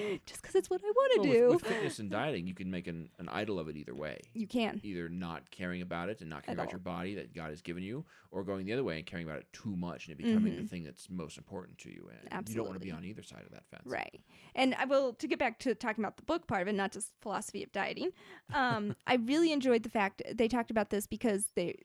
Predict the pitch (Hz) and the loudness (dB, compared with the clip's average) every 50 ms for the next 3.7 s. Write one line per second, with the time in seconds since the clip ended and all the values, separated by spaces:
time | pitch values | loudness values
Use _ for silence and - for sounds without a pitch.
0 | - - 226 226 226 226 233 233 233 214 190 - - - - - - - 226 214 | 0 6 6 6 6 6 4 2 2 2 2 0 -6 -12 -10 -4 0 0 2 2
1 | 233 240 - 294 262 233 254 233 - 240 220 208 185 196 - 226 214 214 208 214 | 0 0 2 2 2 2 2 2 4 4 4 4 4 2 2 0 0 0 -2 -2
2 | - - - - - 226 214 214 - - 240 214 202 - - 240 196 - - 202 | -4 -4 -6 -4 2 2 2 2 4 2 2 2 2 2 2 2 2 2 -4 -4
3 | - 220 202 190 180 - - 220 214 214 - 233 - 226 | -2 0 0 0 0 2 2 2 2 2 -2 -4 -2 -2